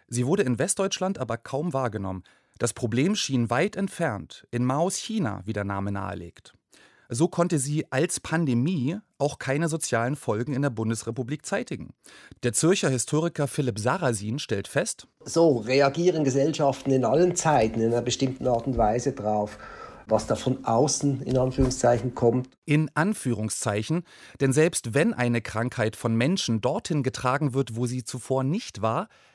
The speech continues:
Speaker 1: Erreger brauchen eine für sie günstige Umgebung. Die wird auch sozial geschaffen.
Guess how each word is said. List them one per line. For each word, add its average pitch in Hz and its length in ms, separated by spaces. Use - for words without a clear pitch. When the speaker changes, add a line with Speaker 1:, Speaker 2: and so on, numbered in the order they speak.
Speaker 1:
Erreger 143 540
brauchen 143 440
eine 127 280
für 113 200
sie 139 320
günstige 139 460
Umgebung. 135 540
Die 156 140
wird 220 160
auch - 160
sozial 156 420
geschaffen. - 540